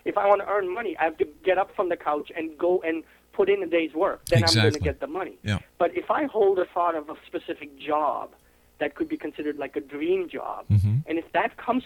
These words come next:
Speaker 1: to me applying these principles, then I kind of you know, I still, I start thinking about that.
Speaker 2: You know,
Speaker 1: So
Speaker 2: my
Speaker 1: that's my appeal to the listeners.
Speaker 2: All right, you see, that, that coincides with my belief, except it's a little different. I believe the difference between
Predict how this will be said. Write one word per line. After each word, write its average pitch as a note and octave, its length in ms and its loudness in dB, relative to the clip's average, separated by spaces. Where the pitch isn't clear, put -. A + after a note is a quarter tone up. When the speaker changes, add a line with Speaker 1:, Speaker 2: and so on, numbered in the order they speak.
Speaker 1:
to - 100 2
me C#3 300 -6
applying F3 480 0
these D#3+ 140 -6
principles, C#3 580 -6
then D#3 160 -2
I D#3 160 -6
kind G3+ 160 -8
of G#3 80 -14
you G3 60 -6
know, E3+ 80 0
I C#3+ 180 -4
still, E3 280 -4
I C#3+ 120 -8
start D#3 300 -4
thinking C#3+ 280 -14
about - 280 -16
that. - 120 -18
Speaker 2:
You C#3+ 80 6
know, E3 260 4
Speaker 1:
So - 60 2
Speaker 2:
my C#3+ 120 8
Speaker 1:
that's A#3 160 2
my A3 140 0
appeal F#3+ 420 2
to F3 240 -2
the C#3+ 160 0
listeners. - 480 -6
Speaker 2:
All C#3+ 100 6
right, B2 120 4
you A2+ 100 -2
see, F3 260 4
that, F3 420 2
that F3 300 -6
coincides C#3 680 2
with A2 220 0
my A2 340 4
belief, G2 420 0
except F#3 320 0
it's E3 100 0
a D#3+ 60 0
little C#3 260 2
different. G#2 340 4
I D#3+ 140 4
believe D#3 400 0
the A2 100 0
difference D3+ 380 2
between A#2+ 640 4